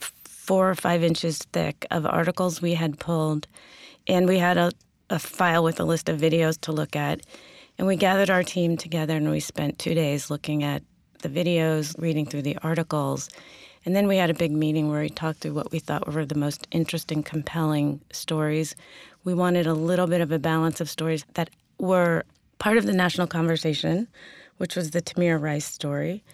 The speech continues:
But we also wanted untold, unheard of stories, which we thought was very important because we wanted to make sure people knew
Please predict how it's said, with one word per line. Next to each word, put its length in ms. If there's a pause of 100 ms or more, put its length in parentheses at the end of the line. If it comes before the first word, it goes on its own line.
(400)
But 120
we 100
also 280
wanted 340
untold, 640
unheard 460
of 160
stories, 640
which 160
we 100
thought 240
was 140
very 260
important 500
because 380 (380)
we 100
wanted 420
to 100
make 200
sure 200
people 340
knew 760